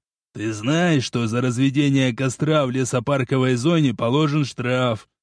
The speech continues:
Тут же начал он зубоскалить, после чего нелогично добавил: «Кстати, можно мяска пожарить». И тут же двинулся к месту своей гибели, подбирая лежавшее на земле снаряжение.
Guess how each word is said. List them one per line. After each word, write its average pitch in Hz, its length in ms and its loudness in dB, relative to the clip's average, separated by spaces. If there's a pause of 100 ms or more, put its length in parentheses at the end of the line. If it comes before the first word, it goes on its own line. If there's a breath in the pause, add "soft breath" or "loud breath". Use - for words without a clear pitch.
(160)
Тут 196 200 -4
же 156 120 -2
начал 131 300 -2
он 117 140 -2
зубоскалить, 117 640 -8 (320)
после 180 300 -6
чего 226 220 -6
нелогично 165 540 -2
добавил: 135 500 -2 (380)
«Кстати, 131 760 0 (100)
можно 139 460 0
мяска 135 400 0
пожарить». 127 600 -2 (300)
И - 100 -6
тут 220 200 -6
же 208 120 -2
двинулся 202 440 -2
к - 20 -20
месту 214 320 -6
своей 165 240 -2
гибели, 170 480 -6
подбирая 120 460 -2
лежавшее 123 480 -2
на 113 100 0
земле 117 300 0
снаряжение. 110 760 -4